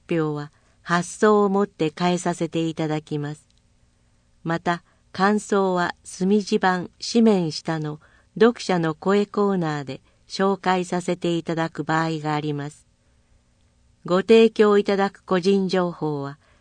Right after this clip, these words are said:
今後の紙面作りの参考にさせていただくほか、プレゼントの送付と、それにかかる業務に利用します。ポックリン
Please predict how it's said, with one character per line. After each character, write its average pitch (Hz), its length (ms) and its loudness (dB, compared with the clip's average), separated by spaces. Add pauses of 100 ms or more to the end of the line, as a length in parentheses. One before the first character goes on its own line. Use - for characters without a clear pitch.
(280)
今 196 260 2
後 190 140 2
の 190 160 2
紙 - 160 -2
面 202 260 2
作 202 260 0
り 156 140 -4
の 147 140 -2
参 180 300 -2
考 175 240 0
に 170 140 -2
さ 170 160 -6
せ 175 140 -4
て 170 200 -2
い 165 60 -4
た 165 100 -4
だ 160 160 -2
く - 140 -18
ほ 151 140 -8
か、 151 260 -8 (680)
プ 202 120 0
レ 247 120 6
ゼ 214 200 2
ン 185 80 0
ト 151 160 -4
の 147 140 -4
送 160 300 -4
付 - 180 -20
と、 156 180 -8 (320)
そ - 180 -4
れ 214 140 6
に 208 140 4
か 190 160 -4
か 233 160 2
る 190 160 2
業 196 200 2
務 175 180 0
に 143 180 -4
利 143 120 -8
用 147 200 0
し - 160 -8
ま 139 180 -8
す。 - 180 -20 (1700)
ポ 226 120 4
ッ 226 140 -4
ク 185 140 -4
リ 165 140 0
ン 147 140 -4